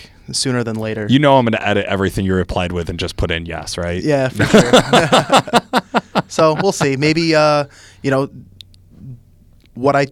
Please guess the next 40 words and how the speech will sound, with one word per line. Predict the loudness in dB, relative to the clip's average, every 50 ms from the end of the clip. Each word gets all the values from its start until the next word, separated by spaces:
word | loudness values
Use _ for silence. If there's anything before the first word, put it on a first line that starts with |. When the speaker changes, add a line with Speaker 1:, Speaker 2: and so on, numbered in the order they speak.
| _ _ -4
Speaker 1:
took | -2 -2 -2 -2 -2
and | -4 -4 -4 -2 0
learned | 0 0 0 -2 -2
from | -2 -2 0 0 0 0 -2 -4 -4 -6 -8
the | -6 -6 -6
Silver, | -4 -2 -2 -2 0 0 -2 -2
the | -2 -2 -2
oh | -2
seven, | -2 -2 -2 -2 -2 -2 -2 -4 -6 -6
put | _ -6 -6 -4
that | -4 -4 -2
into | -2 -4 -4
the | -6 -6
fifteen | -8 -8 -8 -6 -6 -4 -4 -2
and | -4 -4 -6
do | -6 -8 -8
something | -8 -10 -10 -10 -10
there | -8 -8 -8
and | -8 -10 -10 -10
take | -12 -12 -10
the | -10
compounds | -8 -8 -8 -6 -8 -8 -8 -8
off | -8 -10 -10 -12
eventually. | -12 -10 -10 -10 -10 -10 -12 -12 -14 _ _ _ _ -4
Speaker 2:
Hey, | -2 -2 0 0
speaking | -2 -2 -2 -2 -2 -2 -2
of | -2 -2
learning, | -2 -2 -2 -2 -2 -2
we're | -2 -2
gonna | -2 -2 -4
jump | -2 -4 -4 -4 -4
on | -4 -4 -4
that | -6 -6 -6
segue | -6 -6 -6 -4 -4 -4 -4 -4 -4
and | -6 -6
slide | -6 -6 -4 -4 -4 -2
right | -2 0 2 2 2 2
on | 0 0 2
over | 2 0 0 0 -2 -6 -6
to | -6 -6 -6 -6 -6